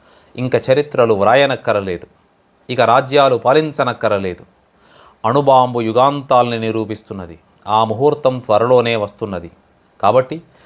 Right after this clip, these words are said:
స్టాండ్ అటెన్షన్ మన జాతిని మనం కాపాడుకోవాలంటే ఒకటే మార్గం,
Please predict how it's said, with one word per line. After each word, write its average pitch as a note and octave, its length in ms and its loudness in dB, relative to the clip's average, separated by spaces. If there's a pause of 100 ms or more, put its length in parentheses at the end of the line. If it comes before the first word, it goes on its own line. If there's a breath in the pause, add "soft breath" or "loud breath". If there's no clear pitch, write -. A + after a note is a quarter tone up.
(140)
స్టాండ్ D3+ 420 0
అటెన్షన్ D#3 460 -4
మన C#3+ 160 -2
జాతిని C#3+ 420 0
మనం C#3+ 260 -4
కాపాడుకోవాలంటే C#3+ 1080 2
ఒకటే C#3 360 0
మార్గం, C#3+ 380 0